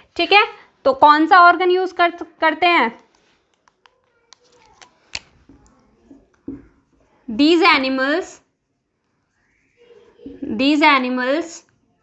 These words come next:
use, कौन सा ऑर्गन यूज़ करते हैं? Use gills, है ना, use gills for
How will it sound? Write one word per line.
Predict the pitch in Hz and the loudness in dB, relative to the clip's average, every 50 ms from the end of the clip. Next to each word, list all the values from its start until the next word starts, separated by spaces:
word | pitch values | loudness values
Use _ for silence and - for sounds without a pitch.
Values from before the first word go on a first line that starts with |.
| _ _ _ _ _ _ _ _ _ _ _ _ - 254 | _ _ _ _ _ _ _ _ _ _ _ _ -10 -4
use, | 240 269 277 285 285 285 302 339 392 440 - - - - _ _ _ _ _ _ - | -2 0 2 2 2 2 2 2 0 0 -2 -6 -18 -20 _ _ _ _ _ _ 4
कौन | 285 285 294 302 311 | 4 4 6 4 4
सा | 349 370 370 370 | 6 8 8 8
ऑर्गन | 370 370 370 403 392 | 6 4 2 0 0
यूज़ | 392 403 403 392 403 | 0 0 0 -2 -2
करते | 403 415 381 381 381 - | 2 2 2 2 0 -6
हैं? | 403 403 381 277 226 - - _ - _ - _ _ _ - | -6 -4 -4 -6 -8 -10 -14 _ -20 _ -20 _ _ _ -8
Use | 262 285 294 302 302 311 349 359 339 - - _ _ _ _ _ _ | -6 -4 -4 -2 -2 -2 -2 -4 -6 -10 -14 _ _ _ _ _ _
gills, | - 220 220 226 320 370 403 403 359 302 254 233 - - - - - _ _ _ - 277 277 - _ _ - 277 277 - _ _ _ _ _ _ _ _ _ _ _ _ _ - - _ _ _ _ _ | -16 -12 -6 -2 0 0 2 2 2 0 -2 -4 -8 -14 -20 -20 -20 _ _ _ -20 -20 -20 -20 _ _ -20 -20 -20 -20 _ _ _ _ _ _ _ _ _ _ _ _ _ -20 -20 _ _ _ _ _
है | - 269 | -4 0
ना, | 269 294 320 381 466 523 523 - - - | 2 4 4 4 4 2 -2 -8 -14 -12
use | 240 254 269 285 311 370 480 523 - - - _ _ - - - _ _ - 220 196 | -8 -4 -2 -2 0 0 0 -2 -4 -10 -20 _ _ -16 -16 -16 _ _ -16 -10 -4
gills | 214 302 359 403 403 359 370 427 523 539 - - - _ _ _ _ - _ _ _ _ _ _ - | -2 0 2 2 2 2 0 0 -2 -2 -6 -16 -20 _ _ _ _ -20 _ _ _ _ _ _ -4
for | 285 277 285 311 359 | 0 2 4 4 4